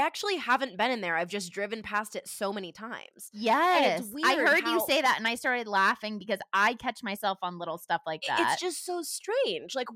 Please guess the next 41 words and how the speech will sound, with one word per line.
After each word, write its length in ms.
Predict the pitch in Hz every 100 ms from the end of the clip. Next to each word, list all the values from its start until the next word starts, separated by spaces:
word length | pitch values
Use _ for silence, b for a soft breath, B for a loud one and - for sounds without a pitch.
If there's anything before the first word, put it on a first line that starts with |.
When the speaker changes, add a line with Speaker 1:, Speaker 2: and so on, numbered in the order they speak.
| 214
Speaker 1:
where 240 | 311 370
does 160 | 381 311
that 180 | 320 -
begin? 480 | 247 180 208 349 185 78 - -
How 280 | - 233 302
does 160 | 330
that 140 | 285 269
even 220 | 247 214 -
happen? 420 | 311 339 202 170 -
And 80 | 220
it's 220 | 208 240
just 220 | 277 269
like, 240 | 269 247 220 _ b b
it 120 | 262
was 140 | 359 -
just 220 | 359 -
this 180 | 330 254
little 600 | 247 294 349 359 339 - _ _ _ _
experience. 760 | - - - 381 359 233 208 262
And 100 | 302
I'm 120 | 294
like, 180 | 302 285
"I 20 |
Speaker 2:
Yeah. 360 | 277 285 320 330
Speaker 1:
lied 280 | 392 494 480
to 80 | 359
you." 280 | 220 175 113
Speaker 2:
But 140 | 254 - _ 254
also 280 | 277 392 539 480
those 140 | 359
little 280 | 269 294 359
things 380 | 403 233 233 277 -
kind 320 | - 302 415 539
of, 100 | 262 - _
<sighs> 280 | - - -
a 80 | 269
lot 340 | 247 214 226
of 80 | 339 440
them 200 | 427 370
to 60 | 254
me 520 | 208 208 226 254 277